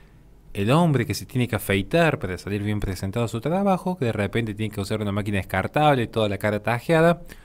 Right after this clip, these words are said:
porque el Estado los reviente impuestos, porque con esos impuestos tiene que salir a pagarle la toallita femenina a un,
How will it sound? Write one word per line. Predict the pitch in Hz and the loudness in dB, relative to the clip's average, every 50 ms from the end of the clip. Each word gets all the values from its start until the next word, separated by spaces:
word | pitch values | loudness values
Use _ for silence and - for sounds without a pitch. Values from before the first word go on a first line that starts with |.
| - - - - - - - - - - | -20 -20 -20 -20 -20 -20 -20 -14 -2 2
porque | 165 175 - - - 127 | 4 4 4 6 4 4
el | |
Estado | 113 98 - - 151 147 | 4 4 4 4 4 4
los | 135 113 | 4 4
reviente | 107 104 110 123 127 127 - 123 | 4 4 4 4 4 2 2 0
impuestos, | 123 123 123 - 151 143 135 139 156 147 | 0 2 2 4 4 4 2 0 -4 -4
porque | - - 143 143 143 131 | -2 0 0 2 2 2
con | 113 110 107 113 | 2 2 2 0
esos | 110 113 110 - | -2 -4 -4 -2
impuestos | 127 131 131 - - 131 120 - - 156 | -2 -2 0 2 2 0 2 0 -2 -4
tiene | 151 - 127 123 | -2 -2 -2 -2
que | 110 110 | -2 -2
salir | 98 110 107 120 120 | 0 0 2 2 2
a | 127 123 - | 2 2 2
pagarle | 110 98 98 104 107 113 117 117 113 | 2 2 4 4 2 2 2 2 2
la | 107 113 117 | 2 2 2
toallita | - 107 95 87 95 107 104 113 - | 2 0 0 0 0 0 0 0 0
femenina | - 117 110 101 92 92 98 104 110 110 110 113 120 120 117 - - - - - - - - - - - - - - | 0 0 2 2 0 0 2 2 2 4 4 4 4 4 2 -4 -14 -20 -18 -18 -16 -16 -18 -18 -20 -20 -20 -12 -2
a | - - 120 127 135 143 143 143 127 | 4 6 8 10 10 10 10 8 6
un, | 113 110 113 117 120 120 120 117 113 110 107 107 104 101 98 92 90 87 87 87 90 95 95 | 6 4 4 4 2 2 2 2 2 2 2 0 0 -2 -2 -4 -4 -6 -8 -10 -10 -12 -14